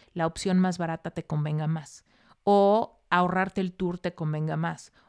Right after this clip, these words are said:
o ahorrar en el hotel te convenga más, ¿no? O no darte el masaje en el spa del hotel porque está muy caro. Entonces, en todas esas cosas siempre va a haber razones por las cuales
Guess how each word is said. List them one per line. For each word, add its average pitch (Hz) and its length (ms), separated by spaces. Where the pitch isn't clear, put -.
o 208 480
ahorrar 175 460
en 202 120
el 180 140
hotel 165 420
te - 180
convenga 156 440
más, 160 360
¿no? 170 240
O 208 140
no 226 420
darte 214 300
el 214 80
masaje 185 400
en 190 80
el 165 120
spa 165 320
del 170 140
hotel 165 340
porque 156 540
está 160 160
muy 160 160
caro. 160 260
Entonces, 262 480
en 220 160
todas 294 360
esas 269 240
cosas 196 480
siempre 254 640
va 220 100
a 202 40
haber 196 200
razones 180 520
por 165 180
las 160 200
cuales 180 480